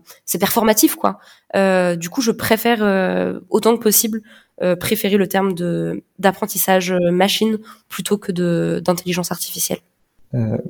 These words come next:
Speaker 2: oui, euh, sur l'intelligence artificielle, euh, moi aussi, ben, là, là, je, je parlais de, de, de transformation ontologique du fait du numérique. On,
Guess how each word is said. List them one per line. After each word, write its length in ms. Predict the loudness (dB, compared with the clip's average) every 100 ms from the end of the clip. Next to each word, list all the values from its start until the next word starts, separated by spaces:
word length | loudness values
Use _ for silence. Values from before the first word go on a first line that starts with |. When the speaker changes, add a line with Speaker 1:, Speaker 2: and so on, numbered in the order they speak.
| -10 -2
Speaker 2:
oui, 120 | 4 8
euh, 300 | 8 8 6
sur 180 | 6
l'intelligence 480 | 4 4 4 2 2
artificielle, 720 | 0 0 -2 -2 4 6 8
euh, 320 | 8 8 8 6 2 -4 -8 -12 -14 -20 -20 -6
moi 120 | -2
aussi, 300 | -2 2 4
ben, 180 | 8 8
là, 260 | 10 8 10
là, 180 | 8
je, 180 | 8 6
je 120 | 4 4
parlais 420 | 6 6 6 6
de, 460 | 4 4 4 2 0
de, 140 | -4
de 240 | -6 -6 -6
transformation 760 | -2 -4 2 4 4 2 4
ontologique 680 | 2 4 4 4 4 2 2
du 100 | -4
fait 180 | 2 2
du 140 | 4
numérique. 640 | 4 6 6 6 4 0 -18 -20 -20 _ _ -4
On, 600 | 2 4 4 4 0